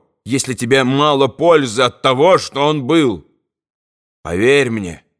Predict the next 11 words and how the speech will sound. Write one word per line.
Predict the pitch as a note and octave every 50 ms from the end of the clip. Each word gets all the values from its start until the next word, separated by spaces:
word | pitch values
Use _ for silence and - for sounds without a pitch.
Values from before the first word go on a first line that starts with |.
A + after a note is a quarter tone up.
| _ _ _ _ _ _ _ _ _ _ _ _ _ _
пусть | - C#3+ D#3 C#3 G#2 -
случай | - - A#2+ B2+ D#3 D3+ B2+ - - B2+
отнимет | A#2+ A2 - - A#2+ C3+ D3 D3 C#3 C3 A2+ - -
тех, | - B2 C#3 D3 D3+ D3 B2+ - -
кого | - B2 A#2+ G#2+ B2 C3+ C#3
мы | B2+ B2+ B2+
любили, | A#2+ A#2+ A2+ G2 G2 C3 C#3+ C#3+ C3+ A#2 G#2+ F#2+ D#2 - _ _ _ _ _ _ _ _ _ _ _
немалая | - G#2 A2 A2+ A2+ G#2 A2 C#3 F#3 A3+ A3+ A3 G3+ F#3+ F3+ D#3 C3+
часть | G#2+ - - - A2+ A#2 B2 B2 A#2 G#2+ - -
их | A#2 A2+ G2
существа | - - G#2+ G#2 - - A2+ G2 - - - G2+ A2 G#2 F#2+ E2+ E2 -